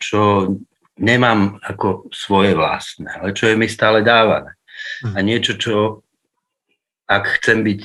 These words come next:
Speaker 1: tým, kým naozaj som, musí v sebe niesť záväzok práve voči týmto veľkým hodnotám, ako je láska, pravdivosť a sloboda.
Speaker 2: Bavíme sa tak trocha o objavovaní identity,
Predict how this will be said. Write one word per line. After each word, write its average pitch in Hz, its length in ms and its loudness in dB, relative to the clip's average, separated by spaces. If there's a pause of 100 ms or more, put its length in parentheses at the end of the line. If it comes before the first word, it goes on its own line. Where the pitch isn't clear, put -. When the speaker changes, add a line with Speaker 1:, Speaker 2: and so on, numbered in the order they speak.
Speaker 1:
tým, 107 260 2 (140)
kým 98 260 0 (560)
naozaj 98 460 0
som, 110 320 -2 (1120)
musí 110 400 0
v 101 80 -4
sebe 104 240 2
niesť 110 400 2
záväzok 113 560 2
práve 110 320 2
voči 104 320 -2
týmto 104 240 0
veľkým 101 400 0
hodnotám, 101 480 0
ako 95 320 -4
je 92 160 2 (240)
láska, 104 720 0
pravdivosť 101 640 0
a 92 80 0
sloboda. 71 460 -8 (1040)
Speaker 2:
Bavíme 139 320 2
sa 120 400 2 (320)
tak - 320 -8
trocha 120 800 2 (400)
o 131 160 4
objavovaní 123 640 4
identity, 113 720 -2